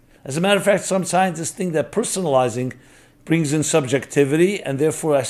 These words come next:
I cease to be that objective scientist. But that's not true, because that choice is also a subjective choice.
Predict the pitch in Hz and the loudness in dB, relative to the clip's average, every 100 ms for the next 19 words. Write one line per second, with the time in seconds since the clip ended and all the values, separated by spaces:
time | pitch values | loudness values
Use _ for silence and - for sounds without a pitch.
0 | - 131 - 160 - 143 139 147 135 127 | -6 -8 -6 -8 -8 -6 -2 0 0 -2
1 | 113 143 - 131 - 165 175 - - - | -4 -6 -6 -10 -6 -6 -6 -12 -18 -20
2 | - - - - - _ _ _ _ _ | -14 -12 -12 -16 -20 _ _ _ _ _
3 | - 160 240 - 190 185 - 254 170 - | -2 2 2 0 -2 -2 -4 -4 -4 -6
4 | _ _ _ _ _ _ _ - 170 190 | _ _ _ _ _ _ _ -8 0 2
5 | 170 226 - 220 220 202 196 262 - 208 | 6 4 6 6 6 4 4 4 6 4
6 | - 143 120 131 - 113 - - - - | 4 0 2 2 0 -10 -8 -8 -10 -14
7 | - | -20